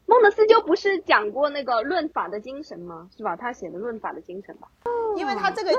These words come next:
Speaker 2: 引申出来是说，为什么要给盗窃定罪？呃，他其实是对交易造成了威胁。就是说，其实在法的，
Speaker 1: 啊。
Speaker 2: 法理上面，其实也呼应了我们刚刚前面卢梭的那个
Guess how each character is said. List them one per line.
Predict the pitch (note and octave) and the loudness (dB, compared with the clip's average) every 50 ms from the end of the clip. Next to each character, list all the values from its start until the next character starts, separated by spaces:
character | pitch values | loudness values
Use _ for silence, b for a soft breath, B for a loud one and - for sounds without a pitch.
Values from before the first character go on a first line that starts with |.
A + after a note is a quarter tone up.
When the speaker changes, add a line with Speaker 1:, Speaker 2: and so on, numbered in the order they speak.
| - - | -2 -4
Speaker 2:
引 | - A3 G#3+ A3 | -6 -6 -6 -6
申 | A3 E4+ D#4+ F4 E4+ | -4 -4 -6 -6 -6
出 | - F#4 F4+ | -8 -6 -2
来 | F4+ C4 G#3+ A3 | 0 0 0 -2
是 | A#3+ - D4 C#4 | -4 -8 -14 -14
说， | C4 - C4+ B3+ B3+ C4 C4+ - b b b b b | -10 -6 -4 -4 -2 -2 -4 -6 b b b b b
为 | D4+ F4+ G#4 A4 | -4 -2 -2 -2
什 | - C4 G#3 | -2 -2 -6
么 | F#3+ F#3 | -6 -6
要 | A3 C#4 D4+ C4+ | -4 -4 -4 -4
给 | - D#3+ C3 | -6 -8 -6
盗 | - D4+ C4+ A#3+ A#3+ | -4 -4 -4 -4 -4
窃 | - - C4+ A3 | -6 -6 -6 -6
定 | A3 - C#4+ A#3 A3 G#3 | -6 -6 -8 -8 -8 -8
罪？ | G#3 - B3 F#3+ D3 - - _ _ _ | -8 -6 -4 -4 -6 -6 -12 _ _ _
呃， | - - - - | -20 -20 -18 -16
他 | - - D#4+ | -12 -10 -10
其 | E4 - - F3+ G3+ | -10 -10 -10 -10 -10
实 | A3 - F#3 F#3+ | -10 -10 -12 -14
是 | F#3+ - C4 C4+ | -12 -12 -12 -12
对 | G#3 - - D4 C#4 A#3 G3+ | -12 -12 -8 -6 -4 -4 -4
交 | G3 G3 - - B3+ C4 C4 C#4 | -6 -8 -6 -4 -2 -2 -2 -4
易 | - - C4+ A#3+ A3 | -6 -10 -10 -10 -8
造 | A3 D4+ B3+ G3+ | -6 -4 -4 -4
成 | G3 - F#3+ E3+ | -6 -8 -12 -12
了 | E3+ E3+ | -10 -10
威 | F3+ F3+ G#3+ A3 A#3 B3 | -10 -8 -8 -8 -6 -8
胁。 | B3 - - - - - - _ _ b b b b b b b b b b b b b - | -10 -14 -14 -16 -16 -16 -18 _ _ b b b b b b b b b b b b b -8
就 | F#4 F#4 | -6 -6
是 | F4 F4 E4+ | -4 -4 -4
说， | F4+ E4+ - | -4 -4 -4
其 | - - A3 | -6 -8 -10
实 | A3+ A#3+ A#3+ | -10 -10 -6
在 | C4 D#4+ C#4+ | -4 -4 -4
法 | C#4 - - F3 D#3+ A2 - - - | -4 -4 -6 -6 -6 -6 -8 -10 -10
的， | D#3+ C#3 A2+ | -10 -8 -6
Speaker 1:
啊。 | - A3 G#3+ A3 A3 | -6 -4 -2 -2 0
Speaker 2:
法 | A3 G#3+ G#3+ G#3+ | 0 2 2 2
理 | G#3 G3+ G3 G3 F#3 F#3 | 0 0 0 -2 -2 -2
上 | - B3+ B3 | -2 -4 -4
面， | A#3 B3+ B3 A3+ G#3+ | -4 -8 -8 -8 -8
其 | G3+ - - F3+ F#3 | -10 -12 -14 -14 -14
实 | - - E3 E3 D3+ - b b b b b b | -14 -12 -14 -14 -14 -14 b b b b b b
也 | - F3+ G3 F#3 F3 D#3 | -10 -6 -4 -2 -2 -2
呼 | D#3+ - - C4 C#4 C#4+ | -4 -6 -8 -10 -8 -8
应 | D4+ D#4 D4+ B3+ | -8 -6 -6 -6
了 | G#3+ F#3 | -6 -4
我 | F3 E3 | -6 -6
们 | D#3+ D#3 D#3+ F3+ | -6 -8 -10 -8
刚 | G#3 G#3 G#3+ | -8 -8 -6
刚 | A3 A3 A3+ A#3+ | -6 -8 -8 -8
前 | A#3+ - F#3 D#3+ E3 | -8 -8 -8 -8 -8
面 | F#3 A3 A3 G3+ | -8 -8 -8 -8
卢 | F3+ E3 D#3+ F#3 | -8 -8 -8 -8
梭 | F#3 - A3+ G3+ G#3 | -8 -4 -4 -4 -2
的 | F#3+ F3+ D#3 D3 | -2 -4 -4 -4
那 | D3 G3+ G#3+ G3 | -6 -8 -12 -10
个 | - D#3+ B2 G2 D2+ - | -8 -8 -8 -8 -8 -12